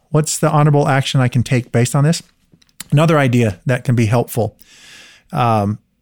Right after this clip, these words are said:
is if I were to ask you, w-, how would you describe your life right now? Give me the three words to describe your life right now.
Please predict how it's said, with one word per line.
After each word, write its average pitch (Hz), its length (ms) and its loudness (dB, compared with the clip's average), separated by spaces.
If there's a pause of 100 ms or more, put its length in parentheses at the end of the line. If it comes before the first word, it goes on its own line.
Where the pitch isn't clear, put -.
is 135 340 2
if 160 180 -2
I 170 80 4
were 175 140 2
to 147 200 0
ask 131 380 -2
you, 123 580 0 (600)
w-, 139 300 0
how 190 120 0
would 226 160 2
you 202 60 2
describe 156 360 0
your 127 120 2
life 120 240 0
right 113 180 0
now? 104 140 -2
Give 151 160 -2
me 160 80 2
the 123 160 -2 (300)
three 196 180 2
words 113 360 0
to 127 120 -2
describe 117 360 -2
your 110 100 0
life 113 220 -6
right 110 220 -6
now. 110 100 -14